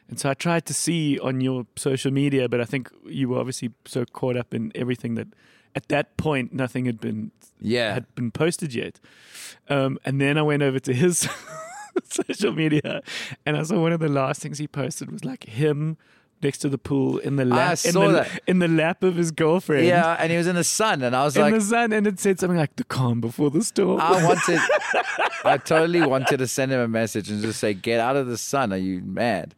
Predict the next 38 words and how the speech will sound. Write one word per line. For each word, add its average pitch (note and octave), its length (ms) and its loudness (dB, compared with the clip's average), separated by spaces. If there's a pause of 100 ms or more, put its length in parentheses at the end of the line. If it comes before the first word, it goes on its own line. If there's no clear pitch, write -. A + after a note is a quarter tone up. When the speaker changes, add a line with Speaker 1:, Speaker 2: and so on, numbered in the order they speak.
(200)
Speaker 1:
Oh, D3+ 100 -8
Speaker 2:
'Cause, C3 160 0
you C#3 60 2
know, C3+ 60 0
Speaker 1:
that's C3 60 2
Speaker 2:
you C3 80 2
lie B2+ 120 4
in C#3 40 2
Speaker 1:
right, D3 100 2
Speaker 2:
the C#3 80 0
sun, D#3 200 0
Speaker 1:
yeah. B2+ 80 0
Speaker 2:
you're A#2 100 0
gonna A2+ 80 -2
just A2 160 -8
be B2 140 -4
dr-, - 360 -6
so C3 180 2
tired. B2+ 380 0
But G2+ 120 -4
I G#2 120 -2
thought, G#2 180 -4
"Nah, G2 420 -6 (560)
I'm A#2+ 120 0
not C3+ 120 0
gonna B2+ 200 0
give B2 200 0
Speaker 1:
Yeah. A#2 60 0
Speaker 2:
him A2+ 80 -2
the G#2 100 -2
upper G#2 260 -2
hand A2+ 260 0
there." G2 200 -4 (300)
Like, C3+ 120 -2
he E3+ 100 0
was D#3+ 180 0
so, F#3 280 0
like, C#3+ 200 -2